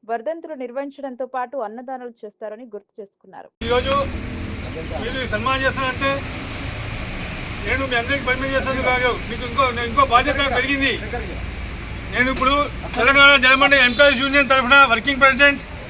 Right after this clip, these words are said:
Speaker 2: నేను, మా అఖ్తర్ భాయ్ గారు కూడా ఇప్పుడే మీకు అందరికీ చెప్తే ఏమనగా ఎన్పీఎస్ టూ థౌజండ్ ఫైవ్ నుంచి టూ థౌజండ్ ఫైవ్ తర్వాత పర్మనెంట్ అయిన వాళ్ళకి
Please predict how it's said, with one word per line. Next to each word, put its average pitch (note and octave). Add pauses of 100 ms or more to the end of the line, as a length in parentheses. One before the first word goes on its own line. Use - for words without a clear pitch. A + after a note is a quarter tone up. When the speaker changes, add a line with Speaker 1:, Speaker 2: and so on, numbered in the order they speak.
Speaker 2:
నేను, C4+ (340)
మా G#3
అఖ్తర్ C4+
భాయ్ C#4
గారు C4+
కూడా A#3+ (680)
ఇప్పుడే C#4+ (720)
మీకు A#3
అందరికీ B3
చెప్తే C4+
ఏమనగా C4+
ఎన్పీఎస్ C4+
టూ C4
థౌజండ్ C4
ఫైవ్ B3+
నుంచి C#4 (680)
టూ A#3+
థౌజండ్ C#4
ఫైవ్ C4
తర్వాత C4+
పర్మనెంట్ C4+
అయిన C4+
వాళ్ళకి C4+